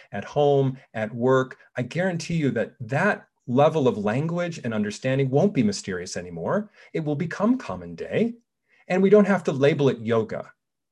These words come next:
We don't have to label it mindfulness. We don't have to label it anything. It's just our inner world.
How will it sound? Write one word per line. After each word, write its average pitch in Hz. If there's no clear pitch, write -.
We 170
don't 175
have 170
to 160
label 127
it 117
mindfulness. 120
We 131
don't 190
have 170
to 156
label 139
it 139
anything. 190
It's 139
just 165
our 147
inner 139
world. 135